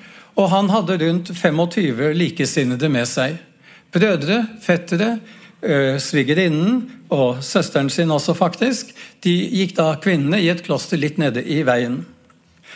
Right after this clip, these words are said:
Nå begynte klosteret i sitt tå å komme på fote, og sistersienserne spredte seg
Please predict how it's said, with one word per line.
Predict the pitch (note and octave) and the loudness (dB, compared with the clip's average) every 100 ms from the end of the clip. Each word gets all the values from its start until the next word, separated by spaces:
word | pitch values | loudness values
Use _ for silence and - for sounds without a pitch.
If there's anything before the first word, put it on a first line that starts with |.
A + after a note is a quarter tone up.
| - - - - | -20 -20 -20 0
Nå | G#3 B3 | 2 2
begynte | G#3 G#3+ G3+ A#3 | 2 0 0 -2
klosteret | A#3 E3 - F3 G3+ | 0 0 0 0 0
i | |
sitt | F3+ G#3 - | 0 -2 2
tå | D3+ | 2
å | E3 E3+ | 2 2
komme | E3+ D#3 B2+ | 2 0 0
på | D3 | -2
fote, | C#3 A3 A#2+ - E3+ E3+ - - | -2 -2 -2 -2 -4 -4 -14 -2
og | E3 | 0
sistersienserne | D3+ E3+ - D#3+ - F3 B2+ - D#3 C#3+ E3+ E3+ | 0 -2 0 -2 0 0 0 0 0 2 0 -2
spredte | - - G#3+ F#3 - C3+ | -8 -8 0 0 0 -4
seg | F#3 G#3 C4+ | 0 0 0